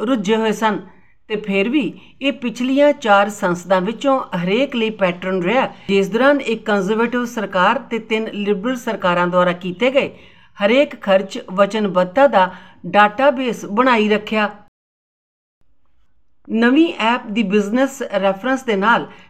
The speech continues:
ਡੈਸਟਾ ਬਲੈਕ ਕਮਿਊਨਿਟੀ ਨੈਟਵਰਕ ਦੀ ਕਾਰਜਕਾਰੀ ਨਿਰਦੇਸ਼ਕ ਕਸੈਂਡਰਾ ਨੇ ਜਾਣਕਾਰੀ ਦਿੰਦਿਆਂ ਆਖਿਆ ਕਿ ਉਹ ਕਾਲੇ ਭਾਈਚਾਰੇ ਦੇ ਉਦਮੀਆਂ ਦੀ ਮਲਕੀਅਤ ਵਾਲੇ ਕਾਰੋਬਾਰਾਂ ਨੂੰ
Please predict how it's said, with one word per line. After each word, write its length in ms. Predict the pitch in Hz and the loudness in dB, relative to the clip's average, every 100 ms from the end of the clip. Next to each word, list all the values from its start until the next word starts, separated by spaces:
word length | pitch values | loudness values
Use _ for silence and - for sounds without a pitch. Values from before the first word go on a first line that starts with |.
| - | -8
ਡੈਸਟਾ 460 | 175 220 220 285 285 | -2 -2 0 2 2
ਬਲੈਕ 320 | 214 196 208 - | 2 0 0 -2
ਕਮਿਊਨਿਟੀ 360 | 208 208 208 | -4 -2 -2
ਨੈਟਵਰਕ 480 | 247 196 - 175 233 | -2 -2 -2 -4 -6
ਦੀ 140 | 233 285 | -4 -4
ਕਾਰਜਕਾਰੀ 640 | 277 190 180 175 196 185 | 0 0 0 -2 -2 0
ਨਿਰਦੇਸ਼ਕ 540 | 190 180 156 185 214 226 - - - - | -2 -4 -2 -2 -2 -4 -6 -20 -20 -14
ਕਸੈਂਡਰਾ 520 | 220 233 208 202 247 | -6 -2 -2 0 0
ਨੇ 120 | 277 262 | 0 0
ਜਾਣਕਾਰੀ 560 | 190 175 175 208 220 | 2 2 0 -2 -2
ਦਿੰਦਿਆਂ 380 | 190 175 175 175 | -2 0 0 0
ਆਖਿਆ 320 | 151 - 254 | -2 -2 0
ਕਿ 180 | 285 277 | 0 -2
ਉਹ 320 | 160 240 - - - _ | -4 -2 -4 -10 -20 _
ਕਾਲੇ 300 | 214 214 262 | 0 2 2
ਭਾਈਚਾਰੇ 640 | 294 262 202 180 190 175 226 | 0 -2 -2 -2 0 0 -2
ਦੇ 160 | 226 | -4
ਉਦਮੀਆਂ 520 | 254 196 180 196 247 269 | -4 -4 -4 0 0 2
ਦੀ 120 | 277 | 0
ਮਲਕੀਅਤ 540 | 226 196 196 190 185 | 0 -4 -4 -4 -2
ਵਾਲੇ 260 | 180 226 269 | -2 -2 -2
ਕਾਰੋਬਾਰਾਂ 640 | 208 175 170 160 165 240 | 0 0 0 0 2 2
ਨੂੰ 140 | 262 | 0